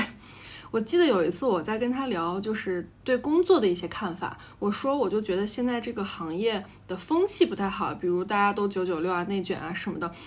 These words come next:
我就觉得很多年轻人都猝死啊、身体不好之类的。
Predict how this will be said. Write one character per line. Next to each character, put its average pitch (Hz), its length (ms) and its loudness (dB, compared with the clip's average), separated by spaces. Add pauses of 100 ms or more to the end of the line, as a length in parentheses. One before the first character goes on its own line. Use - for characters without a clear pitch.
(160)
我 196 100 -4
就 208 80 4
觉 196 160 0
得 190 120 2
很 202 240 -2
多 190 100 2
年 185 180 -2
轻 196 160 -4
人 175 140 -2
都 180 120 -2
猝 190 220 -6
死 196 200 -6
啊、 160 100 -4
身 196 220 -2
体 190 100 -4
不 180 140 -6
好 - 340 -4 (720)
之 - 140 0
类 180 160 2
的。 - 180 -6